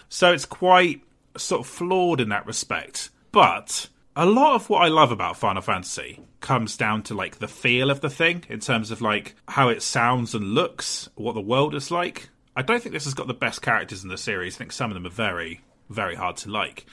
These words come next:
I quite, I do, I don't mind, um, Lightning, the main character. I think she's, um,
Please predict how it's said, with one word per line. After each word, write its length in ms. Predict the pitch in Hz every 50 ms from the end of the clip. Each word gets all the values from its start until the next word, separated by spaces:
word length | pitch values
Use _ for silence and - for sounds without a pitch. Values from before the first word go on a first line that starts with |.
| - _ -
I 100 | 151 156
quite, 220 | 143 214 226 180
I 60 | 196
do, 180 | 185 - 285 233
I 80 | - 180
don't 240 | - 220 226 175 131
mind, 300 | 139 139 135 120 113 117
um, 400 | 113 110 107 101 101 95 98 -
Lightning, 360 | 110 117 113 110 95 110 107 104
the 80 | 101
main 180 | 101 98 98 95
character. 380 | - 120 110 104 101 - 131
I 20 | 113
think 160 | - 120 98
she's, 300 | - - 101 92 - -
um, 340 | 98 92 92 90 90 92